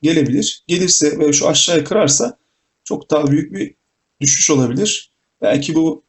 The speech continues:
üç yüz altmış yedi seviyelerinin de kırılması söz konusu olabilir.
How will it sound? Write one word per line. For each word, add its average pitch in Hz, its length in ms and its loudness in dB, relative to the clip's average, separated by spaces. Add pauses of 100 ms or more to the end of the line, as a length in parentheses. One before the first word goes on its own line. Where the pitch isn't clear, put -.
üç - 180 -10
yüz 156 80 2
altmış 160 280 0
yedi 165 100 -4
seviyelerinin 160 440 2
de 151 160 0
kırılması 160 580 0
söz - 280 -6
konusu 143 320 0
olabilir. 160 520 -2